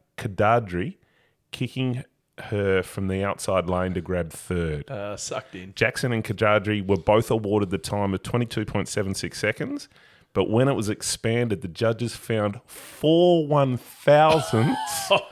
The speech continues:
Speaker 2: <laughs>
Speaker 1: in favour of the Italian.
Speaker 2: Oh, wow.
Speaker 1: And as a result of the heat being so slow,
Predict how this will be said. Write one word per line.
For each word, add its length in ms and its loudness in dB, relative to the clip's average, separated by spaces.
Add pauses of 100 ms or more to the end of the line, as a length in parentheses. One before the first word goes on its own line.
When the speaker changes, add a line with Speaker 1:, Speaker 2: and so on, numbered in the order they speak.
(140)
Speaker 2:
<laughs> 400 -4
Speaker 1:
in 140 4
favour 460 6
of 220 2
the 160 2
Italian. 600 2
Speaker 2:
Oh, 220 -6
wow. 200 -10
Speaker 1:
And 240 2
as 180 2
a 80 2
result 500 4
of 120 -2
the 100 4
heat 340 -6
being 280 -2
so 220 0
slow, 640 4